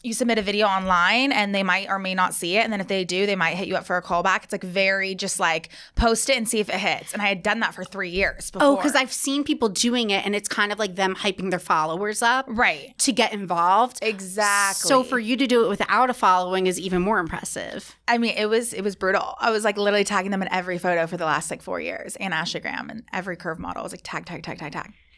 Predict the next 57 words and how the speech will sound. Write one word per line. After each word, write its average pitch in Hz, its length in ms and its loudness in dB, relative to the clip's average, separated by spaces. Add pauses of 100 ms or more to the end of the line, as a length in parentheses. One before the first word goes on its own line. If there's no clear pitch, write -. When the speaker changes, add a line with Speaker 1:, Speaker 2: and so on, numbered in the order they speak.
Speaker 1:
Like, 190 180 -10 (180)
you 240 120 -6
can't 208 160 0
get - 100 -2
rid - 80 -2
of 233 80 -8
me. 247 280 -12
<laughs> - 40 -10 (560)
Speaker 2:
Wow. 233 400 2
So 233 200 0
when 208 260 -2
did 247 160 -4
you 277 100 2
know 208 140 2
that 202 160 -2
you 196 100 -6
wanted 175 280 0
to 190 80 -4
go 170 160 -2
into 165 160 -4
curve 165 240 -4
modeling? 156 560 -8 (720)
Speaker 1:
Um, 262 680 2 (380)
honestly, 339 400 4
it's 494 120 6
something 330 200 4
I 262 180 6
always 220 260 2
had 262 100 4
wanted 196 400 2
to 202 160 2
do, 175 400 2
modeling 180 460 2
just 175 180 -4
in 170 120 -2
general. 165 520 2
Since, 214 220 -2
like, 170 100 2
I 175 60 4
was 170 120 0
a 170 60 -4
kid, 180 320 2
I 165 80 4
was 165 100 -4
so 175 160 -2
fun 165 160 -6
getting 156 160 -6
dressed - 320 -4
up 330 160 6
with 262 100 -4
my - 80 2
Speaker 2:
Mm-hmm. 202 100 -2
Speaker 1:
sister 190 340 2
and 233 100 0
yada, 175 160 2
yada, 170 80 -4
yada. 240 260 4